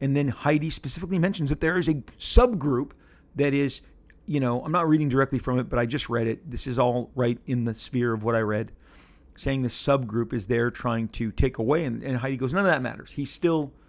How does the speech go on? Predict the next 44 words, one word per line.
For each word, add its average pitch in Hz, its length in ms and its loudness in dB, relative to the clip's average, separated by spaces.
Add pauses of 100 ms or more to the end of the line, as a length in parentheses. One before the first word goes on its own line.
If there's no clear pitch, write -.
(100)
the 135 80 -2
guy 123 280 0
that 120 220 -4
gave 143 240 0
you 104 300 -4
America 127 320 -4
Chavez. 147 320 -2
He's 120 200 -4
the 127 80 -6
guy 113 260 -4
who 113 220 -4 (260)
produ-, 110 240 -10 (200)
created 113 400 0
America 117 260 -6
Chavez." 254 460 -2 (720)
And 156 340 0
it's 139 140 -4
funny 233 300 0
to 196 80 0
me 131 360 -2
how 131 420 -2
the 123 80 -8
fans 143 360 -4
don't 127 240 0
rally 123 360 2
around 120 380 0
this 113 300 -4 (100)
more 117 260 0
often. 120 360 -2
And 135 260 -4 (360)
I, 143 180 0
I'm 135 120 -2
telling 214 340 2
you 165 100 0
right 147 200 2
now, 135 180 -2
Marvel, 190 640 2 (560)
so - 360 2
many 202 360 4
of 139 80 0
these 123 140 -6
characters, 135 280 -4
I 139 120 2
already 147 240 0